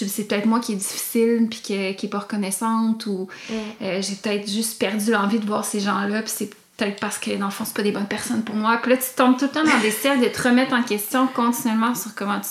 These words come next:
Speaker 1: te sens. Puis je pense que c'est une grosse,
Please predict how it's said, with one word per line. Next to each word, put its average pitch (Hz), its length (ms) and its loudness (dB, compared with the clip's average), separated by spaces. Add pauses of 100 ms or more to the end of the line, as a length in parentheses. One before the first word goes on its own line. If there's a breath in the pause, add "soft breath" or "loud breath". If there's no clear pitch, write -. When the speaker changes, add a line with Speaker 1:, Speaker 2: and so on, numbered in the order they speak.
Speaker 1:
te - 40 -12
sens. 233 220 0 (640 loud breath)
Puis 185 1120 -4
je - 100 -6
pense 220 180 -2
que 233 100 2
c'est 226 160 -2
une 196 100 2
grosse, - 640 -2